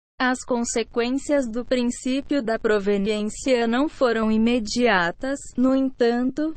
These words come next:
com sua definição, que se desenvolveu por vários países. Foi possível explicar o contexto dos documentos desde seu nascimento.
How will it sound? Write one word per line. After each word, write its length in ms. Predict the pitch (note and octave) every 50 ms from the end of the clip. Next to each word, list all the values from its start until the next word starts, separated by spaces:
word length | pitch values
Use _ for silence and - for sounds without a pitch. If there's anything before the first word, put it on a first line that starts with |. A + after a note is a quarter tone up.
| -
com 240 | - C4+ B3+ B3+ C4
sua 460 | B3 - - C#4+ C#4 C#4 C#4+ C#4+ D4
definição, 1000 | B3+ A3+ A#3 A#3 A#3+ - A#3+ A3+ A3 A3 A3 - - - A3 A3 A3+ B3 C4 C#4+ D4
que 220 | - - D4 C#4 C4
se 180 | - - C#4
desenvolveu 1040 | A3 G3 A3 A#3+ A#3 A3+ B3+ C4 B3+ A#3+ A#3 B3+ B3+ B3+ A#3+ A#3 A#3 B3+ B3+ C4+ C#4+
por 240 | C#4 - C4 B3+ B3
vários 560 | A3+ A3+ A#3 A3 A3 A#3 A#3 B3 C#4 B3+ -
países. 760 | - C#4 C#4 C#4 C#4 A#3+ G#3 F#3 F3 F3 E3+ E3+ E3+ E3+ F#3 - - - - - _ _ _ _ _ _ _ _ _ _ _ _ _ -
Foi 320 | - - C#4+ C4 C4 C4+
possível 760 | C4 - C#4 C#4 - - - C#4+ C#4 C#4+ C#4+ C4 D4 C#4+ C#4+
explicar 760 | C#4 C4 - - B3+ A#3+ A3+ - - A#3+ A#3 A#3 A#3+ B3+ C4
o 100 | C4+ C4
contexto 800 | - - B3+ A#3+ A#3+ A#3+ A#3 A3 G#3+ G#3+ A#3 C4+ - - - A#3 G#3
dos 220 | F#3 G3 G3 F#3
documentos 800 | F#3+ G#3+ A3 - - A#3+ A3+ A3+ A3+ A#3 A#3+ C4 C4+ - C#4 C4+ G#3+
desde 520 | A3 G3+ A3 A3+ B3 B3 A3+ G#3+ C4+ C#4
seu 260 | C4 - D4 C4+ C4
nascimento. 1080 | C4 C4 C#4 C#4+ C#4+ - - D4+ C#4+ C#4 B3 G#3 F3+ E3+ E3 E3 - - F3+ E3+ E3+ -